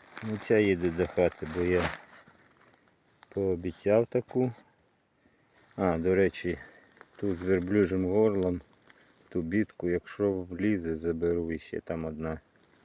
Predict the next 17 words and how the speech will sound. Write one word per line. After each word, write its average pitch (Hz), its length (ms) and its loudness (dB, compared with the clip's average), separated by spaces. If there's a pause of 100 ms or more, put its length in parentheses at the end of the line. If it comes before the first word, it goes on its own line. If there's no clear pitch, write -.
(880)
така. 87 400 -8 (220)
А, 95 140 0 (280)
тут - 140 -6
така - 260 -4
цікава 95 400 2 (140)
пляшка. 95 400 -6 (840)
Оця 82 420 -6 (340)
кухонька, 92 400 -6
бачите, 107 400 4
яке 90 420 -4 (1300)
<laughs> 120 100 6 (1080)
скло 90 560 -4 (440)
якось 85 400 -6 (1500)
оригінальне, 85 720 2
туди 85 300 -4
така - 280 -6
м'ятина. 82 560 -2